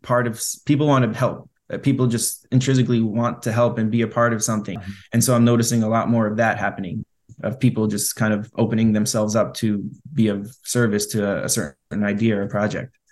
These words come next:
Speaker 2: Yeah, absolutely. I, I, I'm seeing that as well. I think it's fantastic.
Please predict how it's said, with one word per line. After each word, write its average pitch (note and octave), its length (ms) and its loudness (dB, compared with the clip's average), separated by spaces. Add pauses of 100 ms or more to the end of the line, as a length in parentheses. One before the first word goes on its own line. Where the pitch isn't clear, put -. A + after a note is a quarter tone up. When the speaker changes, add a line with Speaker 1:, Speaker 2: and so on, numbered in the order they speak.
(160)
Speaker 2:
Yeah, G#2+ 440 -2
absolutely. G#2 600 -2
I, G#2 300 -4
I, B2 80 0 (120)
I'm C3 120 0
seeing D#3 240 2
that B2+ 120 2
as G#2 100 -6
well. A2+ 180 2
I G#2 120 2
think A2 140 -2
it's G2+ 120 -6
fantastic. G#2 680 -4